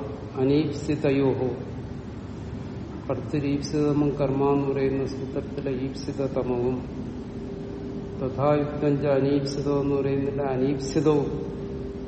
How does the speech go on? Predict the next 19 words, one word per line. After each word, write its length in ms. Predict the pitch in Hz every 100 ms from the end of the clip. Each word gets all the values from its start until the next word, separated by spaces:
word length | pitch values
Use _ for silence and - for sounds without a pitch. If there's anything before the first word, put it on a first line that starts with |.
| - 139
ഇങ്ങനെ 280 | 139 143
പൃഥക് 440 | 143 - 139 156 139
ഗ്രഹണേന 680 | 139 127 131 127 123 123 -
രണ്ടും 340 | 131 135 139
വേറെ 280 | 139 135 143
വേറെ 260 | 143 147 147
പറയേണ്ട 400 | 143 135 135 139
ആവശ്യമില്ല. 500 | 131 135 - 135 127 - - - - - - - - - - - - - - -
സൂത്രം 360 | 147 147 156 151
ഇങ്ങനെ 300 | 143 143 143 139 143 - - - - - - 139
മാറ്റിയാൽ 380 | 135 131 135 127
മതി. 260 | 123 120
കർത്തൃവ്യാപാരജന്യ 1400 | 120 127 127 - 135 131 123 127 131 131 123 123 127 135
ഫലാശ്രയ 640 | 127 123 127 123 - 127
കർമ്മം. 440 | 127 - 139 131 - - - - - - - - - - - - - - - - - - - - - - - - - - - - - - - - -
ഇത്രയും 340 | - 156 151
പറഞ്ഞാൽ 280 | 139 131 131
മതി 200 | 127 117
എന്നാണ്. 340 | 117 135 -